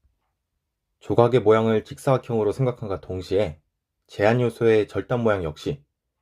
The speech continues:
수직 일직선으로 생각해서 조각의 염기수를 셀 수 있습니다. 제한 요소의 인식서열이 상보성과 대칭성을 띈다는 것, 그래서 직사각형으로 볼 수 있다는 것을 기억하시고요.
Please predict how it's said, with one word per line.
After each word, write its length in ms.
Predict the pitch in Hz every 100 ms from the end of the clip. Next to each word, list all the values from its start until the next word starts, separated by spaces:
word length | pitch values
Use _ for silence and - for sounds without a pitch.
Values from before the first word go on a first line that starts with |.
| _
수직 320 | - 147 151 113
일직선으로 520 | 101 123 - 117 98
생각해서 640 | 113 101 - 82 117 - _ _ _ _ _
조각의 320 | - 113 110 98
염기수를 440 | 90 98 98 95
셀 140 | 135
수 100 | 131
있습니다. 400 | 92 - 78 76 _ _ _ _ _ _ _ _ _ _ _ _ _ _ _
제한 320 | - 107 127
요소의 340 | 123 131 117
인식서열이 720 | 92 92 117 123 104 120 80 - _
상보성과 640 | - 147 156 151 143 127
대칭성을 500 | - 85 123 113 110
띈다는 360 | 90 113 110 87
것, 200 | 80 73 _ _ _ _ _ _
그래서 360 | _ 107 101 107
직사각형으로 640 | - - 131 120 120 110 101
볼 140 | 92
수 120 | -
있다는 320 | 95 - 95
것을 280 | 90 90 90
기억하시고요. 760 | - 90 87 82 80 107 76